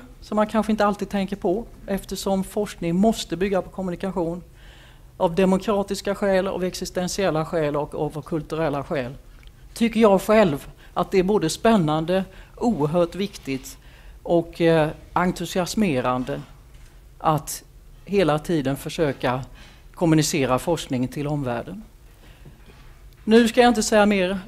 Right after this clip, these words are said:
än detta. Jag vill dock säga, bara lämna på bordet de svåra frågorna som sedan kommer, nämligen: Ska vi alla, i alla lägen, när som helst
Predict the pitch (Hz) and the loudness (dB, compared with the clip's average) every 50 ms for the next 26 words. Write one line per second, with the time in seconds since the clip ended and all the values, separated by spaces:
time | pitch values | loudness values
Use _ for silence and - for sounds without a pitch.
0 | - - 190 185 180 202 202 - - - 175 180 208 220 220 - - - - - | -8 -6 -4 -4 -2 -4 -6 -6 -8 -2 0 0 0 0 -2 -6 -14 -12 -6 -4
1 | 185 180 175 180 180 180 185 175 175 - - 208 196 185 165 156 160 165 175 - | -2 0 0 0 0 0 -2 -2 -2 -6 -2 0 2 2 2 2 0 -2 -4 -6
2 | 175 190 180 170 165 185 185 185 175 156 160 160 - - 180 170 202 185 147 143 | -4 -2 0 0 2 2 2 0 2 0 0 -2 -2 -4 -2 0 0 0 0 0
3 | 147 170 180 - - - 190 180 175 170 160 - - 214 220 196 143 175 190 - | -2 -2 -4 -4 -10 -8 -4 -2 -2 -2 -2 -2 -2 -2 -2 0 0 -2 -2 0
4 | - 254 208 165 160 170 160 190 180 - - 226 214 170 175 202 220 - 233 185 | 0 0 0 0 -2 -4 -4 -6 -8 -6 -4 -4 -4 -2 -2 -4 -2 -2 -2 -2
5 | 135 127 127 139 143 120 117 117 127 143 165 - - - - - - - - - | 0 0 0 -2 -2 -2 -4 -6 -6 -8 -10 -12 -16 -20 -20 -20 -20 -20 -20 -20
6 | - - - - - - - - - 220 214 214 208 220 214 214 - 240 262 262 | -20 -20 -20 -20 -20 -12 -10 -4 0 4 4 6 6 4 2 4 2 2 2 4
7 | 196 170 147 175 226 277 247 - - - - - - - - 196 202 - - 214 | 2 2 2 0 0 -2 -2 -6 -12 -20 -20 -20 -20 -10 -6 -4 -2 0 0 2
8 | 202 175 175 196 214 220 202 151 139 143 175 214 214 196 190 185 - - - - | 2 2 2 2 2 2 2 0 0 0 -2 0 0 -2 -4 -6 -10 -18 -20 -20
9 | - - - - - 196 190 190 185 175 170 - - 202 190 175 202 262 247 220 | -20 -20 -20 -10 0 2 4 6 6 6 4 2 -2 -2 -2 0 0 0 0 0
10 | - - - - - - - - - | -2 -4 -6 -10 -10 -10 -14 -16 -16